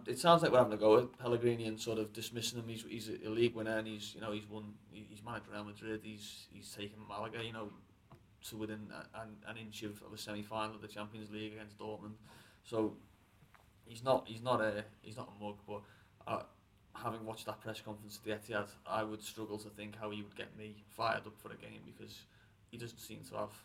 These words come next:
He doesn't seem to have any sort of emotion or, or, or, or interpersonal skills. He just seems like a very, a very rigid,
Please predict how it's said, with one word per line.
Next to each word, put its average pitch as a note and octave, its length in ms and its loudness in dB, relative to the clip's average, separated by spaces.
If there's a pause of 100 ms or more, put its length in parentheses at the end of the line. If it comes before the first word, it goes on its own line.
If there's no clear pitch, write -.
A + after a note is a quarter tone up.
(240)
He A2 60 -16
doesn't A2+ 120 -14
seem G#2+ 180 -10
to G#2 120 -12
have G#2+ 200 -6
any G#2+ 140 -14
sort G#2+ 280 -10
of G#2+ 180 -14 (920)
emotion A2+ 520 -8
or, G#2+ 320 -8
or, - 300 -12
or, G#2+ 120 -10 (180)
or - 180 -10
interpersonal G#2+ 640 -8
skills. A2 360 -6
He G#2+ 100 -12
just G#2+ 220 -14
seems A#2 240 -14
like G#2 180 -8
a A2 40 -16
very, G#2 320 -12 (380)
a A2 140 -18
very G#2 280 -8 (560)
rigid, G#2 300 -14